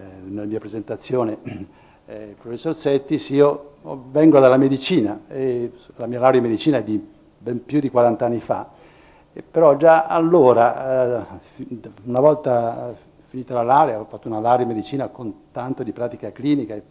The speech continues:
ho fatto anche un po' di pratica clinica, e mi ero già convinto che, eh, in qualche modo sentivo una specie di futilità in quello che si faceva, cioè che la medicina, la pratica medica, particolarmente di allora, non andasse veramente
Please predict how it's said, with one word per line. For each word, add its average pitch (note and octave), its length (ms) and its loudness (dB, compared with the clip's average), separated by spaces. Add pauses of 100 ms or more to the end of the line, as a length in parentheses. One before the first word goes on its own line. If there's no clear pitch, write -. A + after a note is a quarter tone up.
ho - 120 -20
fatto B2+ 300 -16
anche B2+ 240 -10
un G2 60 -10
po' A#2 100 -8
di G#2 80 -12
pratica G#2+ 380 -14
clinica, G2 320 -18 (800)
e C#3 560 -2
mi D#3 100 -4
ero D#3 180 0
già D3+ 220 -2
convinto D3+ 680 -6
che, C3+ 300 -8
eh, C3+ 380 -10
in E3 200 -8
qualche D#3+ 260 -2
modo D#3 200 4
sentivo D3 340 -6
una D3+ 120 0
specie C#3 240 -10
di C3+ 80 -10
futilità C#3 600 -4
in A2 120 -8
quello A2+ 180 -12
che A2 100 -14
si - 120 -20
faceva, A2+ 420 -14
cioè C#3 200 -14
che C#3 100 -14
la C3+ 360 -10 (160)
medicina, B2 400 -12
la A#2 60 -4
pratica D3+ 360 -2
medica, A#2 600 -4
particolarmente A#2+ 520 -8
di C3+ 80 -4
allora, A#2 420 -4 (280)
non C3+ 140 -6
andasse B2+ 420 2
veramente A#2+ 600 -4